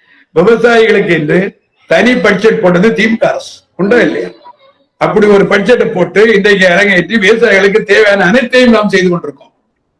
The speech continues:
பயிர் காப்பீட்டு திட்டத்திலே பாருங்க, நம்ம ஒரு நாற்பத்தொன்பது ரூபாய் கொடுக்கிறோம், மத்திய அரசு ஒரு நாற்பத்தொன்பது ரூபாய் தருது, ரெண்டு ரூபா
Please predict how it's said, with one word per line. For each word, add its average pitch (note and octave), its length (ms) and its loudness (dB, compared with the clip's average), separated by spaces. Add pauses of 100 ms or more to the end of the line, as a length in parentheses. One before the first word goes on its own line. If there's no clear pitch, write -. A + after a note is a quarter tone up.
(140)
பயிர் A#3 280 -2
காப்பீட்டு A3 340 0
திட்டத்திலே G3 480 2
பாருங்க, F3 540 -2 (560)
நம்ம A3 400 0
ஒரு G#3 280 2
நாற்பத்தொன்பது G3 680 0
ரூபாய் G#3 260 0
கொடுக்கிறோம், - 300 -14 (340)
மத்திய G3 320 -2
அரசு A#3 180 0
ஒரு G3+ 100 2
நாற்பத்தொன்பது F#3+ 520 0
ரூபாய் F3 280 0
தருது, C#3 220 -12 (640)
ரெண்டு A3 380 2
ரூபா B3 480 0